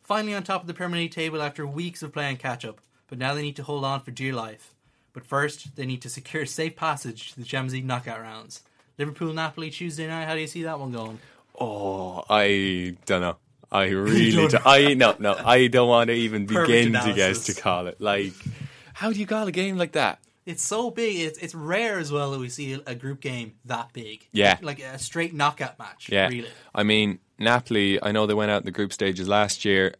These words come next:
Speaker 2: and, you know, they just don't have a great track record in Europe, but neither do Liverpool, to be perfectly honest, over the last couple of years. You know, these are both two teams who are among the very best in Europe, you know,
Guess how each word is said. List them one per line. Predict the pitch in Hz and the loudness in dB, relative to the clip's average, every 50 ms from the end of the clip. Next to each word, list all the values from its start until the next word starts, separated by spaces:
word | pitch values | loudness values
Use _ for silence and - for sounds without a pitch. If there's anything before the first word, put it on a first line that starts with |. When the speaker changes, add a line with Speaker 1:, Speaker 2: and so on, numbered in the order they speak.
| _ - | _ -2
Speaker 2:
and, | - 95 95 92 95 98 92 - - | 0 0 0 0 -2 -4 -6 -8 -8
you | 98 98 | -6 -4
know, | 92 90 90 | -4 -2 -2
they | 90 90 | -4 -4
just | 82 - 90 - | -6 -8 -8 -4
don't | 101 95 | -4 -4
have | 92 87 | -4 -4
a | 87 | -4
great | - 95 90 87 | -2 -2 -2 -2
track | - - 92 87 - | 0 -2 -4 -2 0
record | 98 98 92 - - 92 | -2 -2 -2 -2 -6 -8
in | 87 85 | -6 -2
Europe, | 87 87 82 80 - - | -2 -2 -2 -2 -4 -6
but | 107 123 | -2 0
neither | 147 147 107 92 | 0 0 0 0
do | 90 87 | 0 2
Liverpool, | 90 104 113 113 - 101 80 - _ _ _ _ | 0 2 0 0 -4 -4 -6 -6 _ _ _ _
to | - 101 | -10 -6
be | 92 101 | -4 -4
perfectly | 95 - 113 113 104 - - - 101 104 | -4 -2 0 -2 -2 -2 -4 -2 0 0
honest, | 101 95 90 - | 0 0 -2 -4
over | 98 90 87 | -6 -6 -4
the | 87 | -2
last | 87 85 85 - | -2 -2 -2 -4
couple | - 92 80 - 87 | -10 -10 -10 -8 -6
of | 85 | -4
years. | 85 85 80 80 80 - _ _ _ - | -2 -2 -4 -4 -6 -12 _ _ _ -6
You | 95 | -2
know, | 95 95 98 | 0 0 0
these | 98 107 110 107 | 0 -2 -2 -2
are | 113 | -2
both | 98 - 110 117 117 - _ - | 0 2 2 2 2 -2 _ -4
two | - 123 123 117 | 0 0 0 0
teams | 110 - 120 110 104 98 92 - | 0 -2 -2 0 0 0 -2 -2
who | - 101 95 95 | -2 -2 0 2
are | 95 92 92 87 90 - - - - - - - - | 4 4 4 2 0 -2 -10 -20 -20 -20 -10 -2 2
among | 104 104 104 107 110 110 104 | 2 4 4 4 4 2 2
the | 101 92 | 0 2
very | 104 98 95 92 92 | 4 4 4 4 2
best | 98 92 90 - - | 0 0 -2 -2 -4
in | 92 | -2
Europe, | 92 92 98 95 90 85 - _ - _ _ _ _ _ _ _ _ _ _ - | 0 2 4 4 4 2 2 _ -20 _ _ _ _ _ _ _ _ _ _ -6
you | 95 90 | -4 -2
know, | 85 85 82 82 - | -2 0 -2 -2 -4